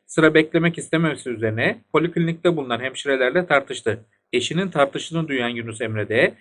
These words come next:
muayene odasına girerek göz doktoru Emre B'ye yumruklu saldırıda bulundu. Emre B'nin yüzüne aldığı darbelerle burnu kırıldı. Saldırının ardından hastanenin özel güvenlik ekipleri şahsı dışarı çıkararak durumu polis ekiplerine bildirdi.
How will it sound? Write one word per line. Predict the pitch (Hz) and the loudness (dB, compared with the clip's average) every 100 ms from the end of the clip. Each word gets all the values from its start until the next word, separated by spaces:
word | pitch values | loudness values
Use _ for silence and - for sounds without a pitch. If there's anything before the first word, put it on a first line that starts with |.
| _ _ | _ _
muayene | 143 147 165 190 | 4 6 6 4
odasına | 165 143 135 | 2 0 -4
girerek | 127 127 120 139 160 | -4 0 2 2 2
göz | 165 160 | 2 4
doktoru | 147 131 127 | 0 0 -2
Emre | 117 127 131 120 | -2 -2 -2 2
B'ye | 120 156 | 2 2
yumruklu | 156 156 160 - | 0 -4 -6 -8
saldırıda | 170 147 147 151 143 | -2 0 0 -2 -2
bulundu. | 120 107 95 - _ _ _ | -2 -6 -8 -14 _ _ _
Emre | - 151 156 170 | 2 4 6 8
B'nin | 180 208 185 | 6 6 2
yüzüne | 156 170 | 2 4
aldığı | 185 147 147 139 | 6 4 4 4
darbelerle | 135 135 147 151 143 | 4 4 2 2 2
burnu | 127 127 131 | -4 -4 -8
kırıldı. | - 104 95 - _ _ _ | -6 -6 -6 -20 _ _ _
Saldırının | - 143 143 180 208 | 6 6 8 4 6
ardından | 180 143 127 113 | 4 2 -2 2
hastanenin | 123 113 135 131 127 | 2 2 0 0 -4
özel | 120 120 139 | -2 2 2
güvenlik | 139 120 110 110 | 2 0 0 -4
ekipleri | 107 107 _ 98 113 170 _ _ _ | -10 -14 _ -2 -2 -2 _ _ _
şahsı | - 143 143 156 | 4 4 4 -4
dışarı | 151 170 170 | 0 0 0
çıkararak | - 170 139 123 120 | 0 2 4 2 2
durumu | 127 120 170 | -4 -2 -2
polis | 170 170 170 | 0 0 0
ekiplerine | 160 156 151 156 147 | -2 -2 -2 -2 -4
bildirdi. | 120 110 104 90 | -2 -4 -6 -12